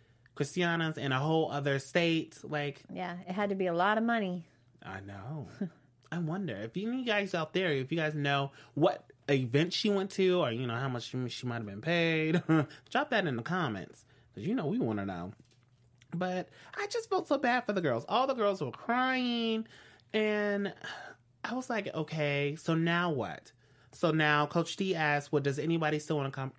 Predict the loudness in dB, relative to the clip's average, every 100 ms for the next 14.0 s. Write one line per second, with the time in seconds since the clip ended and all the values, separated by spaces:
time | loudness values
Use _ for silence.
0 | -6 -4 -2 -2 -4 -4 -2 -2 -2 -4
1 | -4 -2 -2 -2 -2 -4 -4 -6 -10 _
2 | _ _ 0 2 2 0 -2 -2 -8 -12
3 | _ _ _ -20 -20 _ _ -2 0 2
4 | 0 0 -6 -4 -2 0 -2 -6 -6 -6
5 | -6 -8 -10 _ _ _ _ _ _ _
6 | -6 -2 -2 -2 0 0 0 -2 -2 -6
7 | -8 -6 -4 -2 -4 -4 -6 -4 -4 -2
8 | -4 -6 -4 -2 -2 -4 -6 -10 -10 -12
9 | -12 -6 -4 -4 -6 -18 _ _ _ _
10 | _ _ -14 -10 -10 -12 -8 -4 -4 -4
11 | -4 -4 -2 -2 0 0 0 0 -2 -4
12 | -4 -2 -4 -6 -6 -6 -4 -6 -6 -8
13 | -6 -6 -4 -4 -2 -2 -2 -8 -12 -10